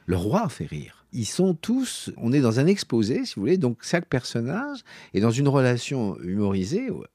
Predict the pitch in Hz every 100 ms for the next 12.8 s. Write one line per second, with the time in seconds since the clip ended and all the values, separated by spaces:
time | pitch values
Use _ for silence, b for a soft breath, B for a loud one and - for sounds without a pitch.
0 | _ _ - 113 101 101 175 294 - b
1 | b - - - 127 190 269 _ - 120
2 | 180 156 127 110 98 90 92 - 202 117
3 | 104 104 - 220 B B 98 139 - -
4 | 113 101 - - - _ _ _ 147 147
5 | 92 110 123 143 139 B B B 113 107
6 | 107 131 135 147 113 113 156 147 131 117
7 | 110 107 104 - 165 - 98 b b b
8 | b 98 107 151 156 180 - 131 - 165
9 | 156 202 107 156 - - 202 101 78 73
10 | 78 - 80 62 67 76 85 80 - 69
11 | 69 - 69 62 57 - 95 98 - -
12 | 92 82 85 - 123 - 69